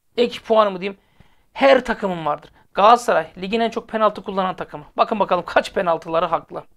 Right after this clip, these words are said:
Misal. E, Karagümrük maçındaki penaltı. Komedi Allah aşkına bırakın ya. Bırakın biz neler izledik.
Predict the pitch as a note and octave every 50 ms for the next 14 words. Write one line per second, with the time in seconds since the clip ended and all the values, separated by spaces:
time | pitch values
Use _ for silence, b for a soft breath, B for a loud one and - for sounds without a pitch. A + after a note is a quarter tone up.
0 | _ _ _ _ _ _ _ _ _ _ E3 F3+ - - D#3+ D3+ - _ _ _
1 | _ _ _ _ _ b b b b b b _ _ _ _ - D#3+ - - A3+
2 | A#3+ B3+ B3 C4 B3+ B3+ B3 B3 A#3+ A3+ A3+ A3+ G3+ F3+ G#3 F#3+ F3+ E3 - -
3 | - G#3+ G3 G3+ G#3 F#3+ F#3 F3 F3+ F#3+ F#3 F3+ - E3+ D#3 D3 E3 E3+ F3 F3
4 | - E3 D#3 F3 F3+ - _ _ _ _ _ _ _ _ _ _ _ E3+ F3 G3
5 | F#3+ G3 F#3 F3 F3 E3 F3 F3 F3+ G3+ G3 F#3+ F3 E3+ D3+ - -